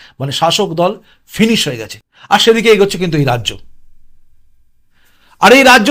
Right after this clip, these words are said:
যে এগোচ্ছে, সেটা কিন্তু আগেও বলেছিলাম, আজও বলছি। আর এই গণ অভ্যুত্থান কিন্তু এবার খুব তাড়াতাড়ি হবে। জানেন কেন? কারণ শুভেন্দু অধিকারী সেই ডাক দিয়েছেন, যে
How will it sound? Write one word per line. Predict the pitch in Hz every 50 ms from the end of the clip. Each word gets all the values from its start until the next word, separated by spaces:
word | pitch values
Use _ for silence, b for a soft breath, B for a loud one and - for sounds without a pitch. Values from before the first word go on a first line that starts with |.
| 294
যে | 294 294 254
এগোচ্ছে, | 254 247 285 294 294 - 285 247
সেটা | 247 247 247
কিন্তু | 220 269 240 226 - _ _ _ _ _ _
আগেও | - 135 170 202 233 247
বলেছিলাম, | 240 240 226 226 247 240 240 226 -
আজও | - 143 147 160 147
বলছি। | 123 127 117 - - _ _ _ _ _ _ _ _ _ _ b b b b b b
আর | - 160 185 208 - -
এই | 226 240 240
গণ | 175 175 190 196 214 240
অভ্যুত্থান | 247 233 190 196 254 254 - 269 247
কিন্তু | 208 269 254 214 262
এবার | 247 233 240 233 233
খুব | - - - 214 233 240 247 247 254 247 -
তাড়াতাড়ি | - 185 156 151 147 151 135 117
হবে। | 104 120 113 107 _ _ _ _ _ _ _ _ _ _ _ _ _ _ _ _ _ _ _ _ _ _ _ -
জানেন | 139 131 143 165 165 156
কেন? | 175 170 185 139 - - _ _ _ _ _
কারণ | 247 254 269
শুভেন্দু | 247 - 269 285 311 330 320 339
অধিকারী | 330 330 311 311 294
সেই | - - 233 262 302 294
ডাক | 233 240 233 233 175
দিয়েছেন, | 185 226 220 - - 208 202 - B B B B - 131
যে | 147 202